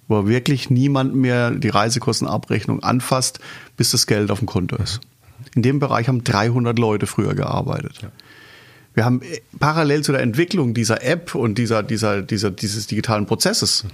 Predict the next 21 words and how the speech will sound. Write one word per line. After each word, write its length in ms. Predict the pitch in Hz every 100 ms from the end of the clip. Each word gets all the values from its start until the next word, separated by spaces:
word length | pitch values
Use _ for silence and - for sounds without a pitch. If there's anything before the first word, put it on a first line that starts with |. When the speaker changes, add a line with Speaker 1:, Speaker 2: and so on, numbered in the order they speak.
| - - - - -
Speaker 1:
mit 240 | 131 180
den 140 | 185 165
Menschen 380 | 139 143 147
gemeinsam 580 | 131 123 117 123 123 117
gesagt, 260 | 110 110 104
„Wo 300 | 104 120 147
ist 260 | 120 127 -
denn 160 | 120
auch 160 | 120 110
tatsächlich 580 | - 110 - 113 123 110
die 120 | 117
Anschlussmöglichkeit 1160 | 190 - 123 113 110 104 104 104 - 110 107 -
und 200 | 113 101
wo 260 | 104 104 113
ist 200 | 107 -
denn 140 | 104
auch 120 | 98
die 120 | - -
Perspektive 640 | 95 - - - 107 110
nach 140 | 104 95
vorne?“ 340 | - 135 -